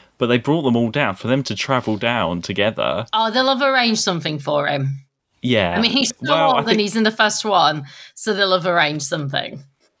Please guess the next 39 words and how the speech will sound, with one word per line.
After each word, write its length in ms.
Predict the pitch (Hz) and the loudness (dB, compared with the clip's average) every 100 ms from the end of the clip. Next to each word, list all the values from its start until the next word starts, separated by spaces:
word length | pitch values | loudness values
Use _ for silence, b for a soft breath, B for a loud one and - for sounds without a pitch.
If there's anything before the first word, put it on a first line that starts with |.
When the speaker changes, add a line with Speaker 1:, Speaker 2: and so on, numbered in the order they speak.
| - B B - | -20 B B -8
Speaker 1:
Well, 400 | - 131 120 - - | 2 4 4 -4 -2
uh, 140 | 131 127 | 0 0
there 240 | 123 131 | 2 4
was, 160 | 131 123 | 4 4
um, 420 | 123 120 117 120 _ _ - | 4 4 2 -2 _ _ -4
a 100 | 123 | -2
picture 400 | - 156 - - | 0 -4 0 0
behind 320 | 117 107 113 110 | 2 2 2 2
the 60 | |
scenes. 280 | 107 127 110 | 2 2 2
So 200 | 110 98 - - | 0 0 -6 -4
Jodie 260 | 123 117 | 0 2
Whittaker, 540 | 113 117 104 98 92 - | 2 0 -2 -2 -2 0
she's 200 | - 120 | -2 0
not 120 | 113 | 2
in 140 | 113 | 2
that 200 | 104 87 | 2 0
bit, 300 | - 64 - | -2 -2 -2
but 100 | - | -4
she 100 | - | -6
came 220 | 110 117 107 | -2 -2 0
down 180 | 101 98 | 0 -2
to 100 | 98 | -4
see 160 | - | -2
them 100 | 110 | 0
all. 60 | 95 | 0
So 120 | 104 | -2
there's 80 | 101 | -2
a 120 | 101 | -2
picture 340 | - - - | 0 -2 0
of 80 | 110 | -2
her 240 | 104 110 107 | 2 2 2
and 100 | 107 | 0
the, 100 | 95 | 0
all 220 | 110 226 | 2 2
of 140 | 214 | 4
them. 120 | 202 190 | 2 2
And 120 | 175 | 0
Speaker 2:
Aw. 300 | 135 147 | -2 -10